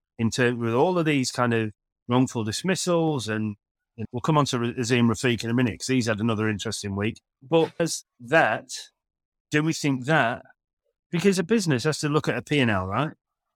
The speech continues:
Now, Yorkshire's P and L is way down, considering everything that's happened in the last twelve months and where they would have expected it to be at this point.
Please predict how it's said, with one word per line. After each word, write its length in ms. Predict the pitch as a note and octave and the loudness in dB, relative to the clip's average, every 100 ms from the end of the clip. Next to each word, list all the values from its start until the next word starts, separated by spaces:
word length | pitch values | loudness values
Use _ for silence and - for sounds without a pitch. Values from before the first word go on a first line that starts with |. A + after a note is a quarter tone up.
| _ _ _ _ _ _ _ _ _ | _ _ _ _ _ _ _ _ _
Now, 480 | C#3 D3+ D3 C#3+ C#3 - _ _ _ _ _ _ | 0 2 4 2 -4 -12 _ _ _ _ _ _
Yorkshire's 480 | D3+ G3+ G#3 - - | 4 6 4 0 -2
P 180 | E3 D3 | 2 4
and 100 | D#3+ | 4
L 160 | B2+ | 4
is 140 | A2+ G#2+ | 0 -2
way 360 | B2 D#3+ D#3 | 2 4 4
down, 520 | B2+ C#3+ B2+ G2+ A#2 - _ | 2 2 2 0 -6 -10 _
considering 480 | - B2 - D3+ C#3 | -8 -6 -2 2 4
everything 360 | C#3 C3 - B2+ | 4 2 0 0
that's 160 | A#2+ | 2
happened 260 | C#3+ - A#2+ | -2 -2 -2
in 80 | A#2+ | 0
the 60 | |
last 180 | A#2+ A#2+ | 0 -2
twelve 240 | - A#2+ A#2 | 0 0 2
months 260 | B2+ A2 | 0 0
and 140 | B2 A#2 | -2 2
where 180 | B2 | 2
they 140 | A#2 A#2+ | 2 0
would 140 | A#2 | 0
have 80 | A2+ | -2
expected 480 | A#2 - A#2 - A#2 | -2 -4 -8 -8 -8
it 100 | G2+ | -8
to 80 | A#2 | -4
be 80 | |
at 140 | A2+ G2+ | -4 -4
this 100 | G#2 | -8
point. 320 | - A2 G2 | -4 -4 -4